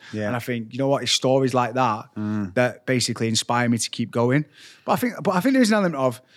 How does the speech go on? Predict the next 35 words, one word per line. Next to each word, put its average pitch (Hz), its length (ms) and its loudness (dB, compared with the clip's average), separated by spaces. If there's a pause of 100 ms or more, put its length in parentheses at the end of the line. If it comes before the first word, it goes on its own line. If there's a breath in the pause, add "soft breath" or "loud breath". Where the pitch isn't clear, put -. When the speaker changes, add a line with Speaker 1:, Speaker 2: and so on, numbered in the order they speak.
(160 soft breath)
Speaker 2:
as 139 120 2
long 233 220 8
as 208 120 6
you 220 140 6
are 127 140 4
really 135 680 4 (240)
focused 135 440 0
on 120 140 2
your 110 80 0
purpose, 120 420 0
you 120 80 2
know 131 140 6
what 123 120 0
your 127 60 -6
purpose 120 380 -2
is, 110 340 0
Speaker 1:
Mm. 110 320 2
Speaker 2:
and 123 120 0
you're 113 60 0
trying 135 260 0
to 120 80 -8
do 127 100 0
something 117 300 -2
great 120 260 0
with 101 140 -10
it. 95 200 -10 (220 soft breath)
Speaker 1:
Yeah. 117 200 0
Speaker 2:
And 123 80 -2
I 117 40 -2
think 127 280 -2
that's 139 220 0
probably 131 240 0
the 120 80 -2
thing 120 200 -2
that 113 180 -6